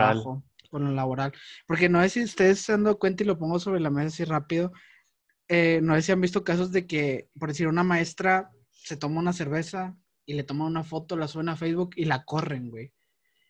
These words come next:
¿Ustedes creen que eso realmente está bien por parte? Y se me hace una tontería bien grande de parte de todos los maestros.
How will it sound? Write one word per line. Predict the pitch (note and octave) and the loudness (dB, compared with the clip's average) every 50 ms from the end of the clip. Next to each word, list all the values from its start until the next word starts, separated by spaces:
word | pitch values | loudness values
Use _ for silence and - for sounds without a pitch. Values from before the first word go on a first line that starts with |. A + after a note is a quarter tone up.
| _ _ _ | _ _ _
¿Ustedes | - C#3+ - - - D3 D#3 D#3 D#3 | -18 -18 -12 -6 -4 -4 -4 -4 -6
creen | - - F3 F3+ F3+ F3 | -4 -2 0 0 0 0
que | F3+ - F3+ F3 | -2 -2 -2 -2
eso | F3 F3 - G3+ G3+ G3 F#3+ - - _ _ _ _ _ _ _ _ _ _ _ _ _ _ _ _ _ _ | -2 -4 -4 -6 -6 -6 -8 -10 -16 _ _ _ _ _ _ _ _ _ _ _ _ _ _ _ _ _ _
realmente | - C#3+ D3 C#3 C#3+ D#3 E3 F3 E3+ E3+ E3+ F3 E3+ E3+ - G3+ | -8 -4 -4 -2 -2 -2 -2 0 0 0 0 -2 -2 -2 0 0
está | F#3 F3+ - - - D#3+ D#3+ | 0 -2 -4 -4 -2 -2 0
bien | D#3+ E3 D#3+ D#3 D#3 D#3+ E3 E3 | 0 0 0 0 -2 -2 -4 -4
por | F#3 F3+ E3 - | -6 -6 -6 -4
parte? | - G#3 D3+ D3+ - F#3+ | -6 -6 -6 -6 -6 -6
Y | F3 | -6
se | F3+ G3 | -4 -4
me | F#3 F3 D#3+ | -4 -4 -4
hace | D3+ - G#3+ | -4 -4 -4
una | G#3+ G#3+ A3 A3 A#3+ A#3+ A#3 - _ - | -4 -2 -2 0 0 -2 -2 -4 _ -8
tontería | - G3 F#3+ F3 F3 - D#3+ D3 D3+ D#3+ | -6 -6 -6 -6 -6 -6 -4 -2 0 0
bien | F3 F#3 G3 | 0 -2 -2
grande | F#3+ F#3 F3 F3+ F3 G3 | 0 -2 0 0 0 -2
de | F3+ F3+ | -2 -4
parte | - D#3+ D#3 - - F#3+ | -4 -6 -6 -4 -2 -2
de | F#3 F3+ F3 D#3+ D#3+ - - - - - - _ - | 0 0 0 0 -2 -6 -16 -20 -20 -20 -20 _ -6
todos | - D3+ D#3+ F3 | -2 0 0 2
los | F3+ F#3+ F3+ | 2 0 0
maestros. | F3+ E3 D3+ D#3 D3 F3+ G3 G3 F#3+ G#3+ | 0 0 -2 -4 -4 -4 -4 -4 -4 -6